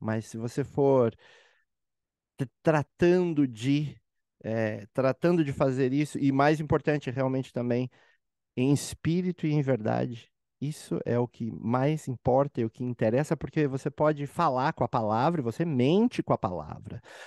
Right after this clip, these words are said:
mas normalmente você não vai mentir,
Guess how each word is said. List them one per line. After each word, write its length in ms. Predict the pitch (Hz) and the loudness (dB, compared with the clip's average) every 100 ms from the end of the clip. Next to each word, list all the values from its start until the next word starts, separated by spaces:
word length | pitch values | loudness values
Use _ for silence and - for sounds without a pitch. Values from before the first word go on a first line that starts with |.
| - | 0
mas 280 | 123 135 135 | 4 4 4
normalmente 800 | 160 208 220 214 156 156 202 - | 4 4 4 4 4 0 0 -2
você 300 | 185 190 208 | -2 -2 -2
não 200 | 214 202 | -2 2
vai 240 | 185 196 | 2 2
mentir, 800 | 208 196 190 165 - 185 190 202 | 0 -2 -2 -6 -6 -2 2 4